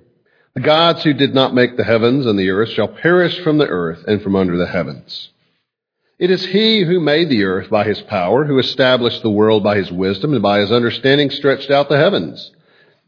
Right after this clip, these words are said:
When he utters his voice, there is a tumult of waters in the heavens, and he makes the mist rise from the ends of the earth. He makes lightning for the rain, and he brings forth the wind from his storehouses.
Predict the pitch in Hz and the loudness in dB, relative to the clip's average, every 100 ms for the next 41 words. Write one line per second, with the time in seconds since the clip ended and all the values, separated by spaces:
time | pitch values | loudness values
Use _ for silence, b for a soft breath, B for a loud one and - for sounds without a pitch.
0 | - 220 226 214 156 135 127 214 214 104 | -2 0 2 2 2 2 2 0 -2 -4
1 | 87 92 117 - - - 131 151 139 135 | -2 -2 -4 -8 -14 -8 0 2 2 0
2 | - 185 202 185 160 120 107 127 156 127 | 0 0 2 0 0 0 2 2 4 2
3 | 101 90 87 101 95 87 135 117 85 76 | 0 -2 -6 -6 -6 -2 -2 0 -4 -8
4 | - - - - - 87 90 107 107 - | -18 -18 -16 -16 -14 -8 -2 0 -2 -4
5 | 101 110 135 - 98 110 131 120 95 85 | -2 2 0 0 -2 2 4 2 0 -4
6 | - 107 101 101 120 123 117 107 113 113 | -8 -6 -2 2 2 2 0 -2 -2 0
7 | 113 85 - - _ _ _ _ _ _ | 0 -2 -8 -20 _ _ _ _ _ _
8 | _ 110 120 135 135 143 190 131 120 101 | _ 0 2 2 4 4 2 2 -2 -2
9 | 92 113 107 107 120 110 90 80 73 _ | -4 -2 0 2 2 2 -2 -8 -14 _
10 | _ _ _ _ _ _ _ 104 104 101 | _ _ _ _ _ _ _ -4 -2 0
11 | 113 110 - 123 117 110 107 95 123 135 | 0 0 0 2 2 2 -2 0 2 2
12 | 101 82 85 101 92 95 - - 101 98 | 0 -4 -6 -6 -4 -4 -6 -2 0 0
13 | 80 76 - 73 - | -2 -8 -12 -20 -20